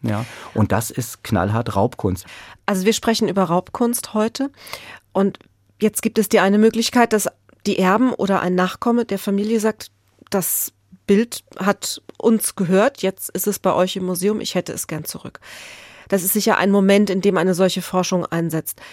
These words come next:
Speaker 2: Gibt es denn auch einen anderen Moment, dass Sie über ein Objekt stolpern vielleicht und sagen, „Das müssen wir untersuchen“?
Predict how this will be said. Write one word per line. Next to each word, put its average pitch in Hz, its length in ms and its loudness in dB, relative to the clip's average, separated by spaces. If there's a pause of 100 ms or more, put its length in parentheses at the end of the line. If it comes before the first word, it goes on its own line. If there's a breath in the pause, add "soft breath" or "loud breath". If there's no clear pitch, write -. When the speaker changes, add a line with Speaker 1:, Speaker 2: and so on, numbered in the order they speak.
Speaker 2:
Gibt - 220 -2
es 240 80 0
denn - 180 -2
auch - 160 -4
einen 175 200 0
anderen 202 280 0
Moment, 233 380 0
dass 208 160 -2
Sie 190 180 -8
über 190 240 -4
ein 170 160 -2
Objekt 180 340 -6 (280)
stolpern 202 600 -2
vielleicht 220 280 -4
und 202 80 -6
sagen, 185 220 -4
„Das 175 200 -4
müssen 185 240 0
wir 180 140 0
untersuchen“? 165 640 -6